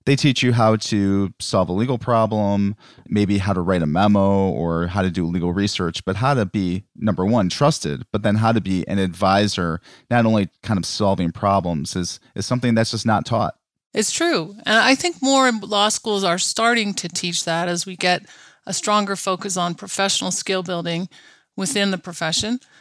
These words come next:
Speaker 2: There's been an awful lot of research on what makes for better lawyers and what do clients find satisfying about the lawyers they work with.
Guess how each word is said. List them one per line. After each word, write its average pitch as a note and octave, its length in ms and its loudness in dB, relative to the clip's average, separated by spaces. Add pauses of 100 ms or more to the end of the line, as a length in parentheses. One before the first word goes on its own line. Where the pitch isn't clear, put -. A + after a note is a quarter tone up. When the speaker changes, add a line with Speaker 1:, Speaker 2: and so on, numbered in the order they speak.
(120)
Speaker 2:
There's F3+ 180 -4
been D4+ 180 -2
an C#4+ 100 2
awful G#3+ 260 2
lot F#3 180 4
of F3 120 -4
research F#3+ 460 -2
on F3 420 -4
what G3+ 360 -2
makes G3 360 0
for F#3 100 -2
better F#3 300 0
lawyers F3 500 0
and F3+ 140 -6
what F#3+ 160 -4
do G3 80 -10
clients G3 520 0
find F3 460 -4 (480)
satisfying G3 720 2
about F3 220 -4
the F3 80 -6
lawyers F#3 440 -2
they F3 140 -2
work G#3+ 340 -6
with. F3 300 -4